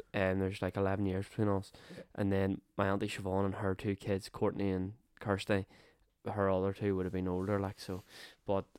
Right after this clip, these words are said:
Speaker 1: we would have, so me and Kirsty would have been sleeping on, like, a mattress. So they would have brought the mattress from their house over to our house.
Speaker 2: Yeah.
Speaker 1: We would have slept on a mattress in my room while her mum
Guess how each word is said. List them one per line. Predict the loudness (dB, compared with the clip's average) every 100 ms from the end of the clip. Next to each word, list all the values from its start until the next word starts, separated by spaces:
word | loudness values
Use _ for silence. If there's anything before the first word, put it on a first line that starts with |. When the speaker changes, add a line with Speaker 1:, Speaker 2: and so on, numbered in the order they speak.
| -6
Speaker 1:
we | 0 2
would | 4
have, | 2 2
so | 0
me | 4 4
and | 4
Kirsty | 2 0 2 2
would | 2
have |
been | 0 -2
sleeping | -2 -2 0 -2
on, | 0 -2
like, | -2
a |
mattress. | -2 0 0 0 0 0
So | 0 2
they | 4
would | 4
have | 4
brought | 2 4
the | 0
mattress | 0 0 -2 -6
from | 0 2
their | 4 4
house | 2 0
over | -2 2
to | 4
our | 4 4
house. | 6 6 6 0 -4
Speaker 2:
Yeah. | -2 0 -2 -2 -2
Speaker 1:
We | 8 10
would | 10
have | 8
slept | 4 2 2
on |
a | 2
mattress | 2 4 2 2
in | 2
my | 6 6
room | 6 6 6
while | 4 4
her | 4 4
mum | 4 2 0 -2